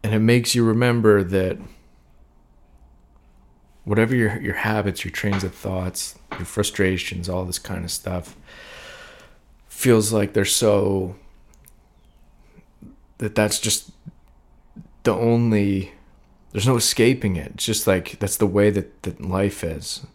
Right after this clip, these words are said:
But when you get out of town and you, and you're able to get around some trees and away from people, then it, it just slows down, and you realize that, you realize what, what really doesn't matter very fast. It just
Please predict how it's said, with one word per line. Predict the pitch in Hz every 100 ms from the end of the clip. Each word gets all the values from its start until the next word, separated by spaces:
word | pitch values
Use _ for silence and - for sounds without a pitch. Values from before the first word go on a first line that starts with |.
| _ _ - - - -
But | -
when | 95 104
you |
get | 98 113 107
out | 110
of | 110 -
town | 117 117 104 95 - - _ _ _ _ _ _ _
and | 98
you, | 92 - _ _ _ -
and |
you're | 98
able | 101 107
to | 104
get | 95 104
around | 104 101 95
some | - 90
trees | - 117 110 101
and | 90
away | 90 95
from | 104 90
people, | 87 90 - 87 85 82 _ _ _ -
then | 90 90
it, | 85 - - - _ _ _ _ _ _
it | - -
just | 92 - - _
slows | - - 98 92 87
down, | 95 85 82 82 80 - _ _ _ _ -
and | 90
you |
realize | 87 104 90 82
that, | 87 64
you | 64 - _ _ _ _ _ _ _
realize | 95 117 104 95
what, | 90 -
what | 92 92 -
really | 92 85
doesn't | 87 82 80
matter | 78 76 76
very | 78 76
fast. | 76 78 57 - -
It | - - _ -
just | -